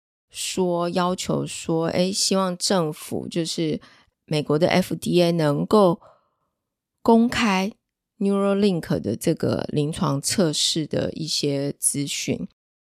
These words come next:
然后为什么这个临床测试这么的重要？然后为什么大家想要了解？那当然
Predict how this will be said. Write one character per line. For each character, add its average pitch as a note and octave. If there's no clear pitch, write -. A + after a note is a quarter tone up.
然 G3
后 C4
为 D#4+
什 F#3+
么 D3
这 A3+
个 D3+
临 D3+
床 E3+
测 F#3+
试 E3
这 -
么 E3+
的 C#3
重 D3
要？ D#3
然 C#3+
后 F3+
为 F3
什 D#3
么 C3
大 D#3
家 D#3
想 -
要 C#3+
了 B2
解？ -
那 G#3
当 G3+
然 E3+